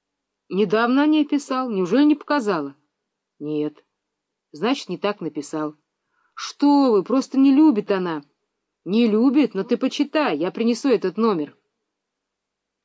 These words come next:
Он говорил и двигался так стремительно, точно хотел доказать самому себе, что потеря левой руки на нём вовсе не отразилась.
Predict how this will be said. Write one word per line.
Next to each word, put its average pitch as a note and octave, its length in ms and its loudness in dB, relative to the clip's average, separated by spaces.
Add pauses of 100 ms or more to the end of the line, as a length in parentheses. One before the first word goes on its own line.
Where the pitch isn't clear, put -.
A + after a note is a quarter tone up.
(160)
Он A3+ 200 2
говорил A#3+ 400 0
и A#3 80 2
двигался G3+ 480 -2
так A3+ 240 -6
стремительно, G3+ 720 -2
точно G3+ 340 -4
хотел G#3+ 360 -4
доказать G#3+ 440 -2
самому G#3 360 -2
себе, C#4 400 -4 (280)
что - 200 -2
потеря A3+ 440 0
левой G#3 280 2
руки G#3+ 300 0
на B3+ 140 0
нём B3+ 300 0
вовсе B3+ 400 -4
не B3 140 -2
отразилась. G#3+ 760 -6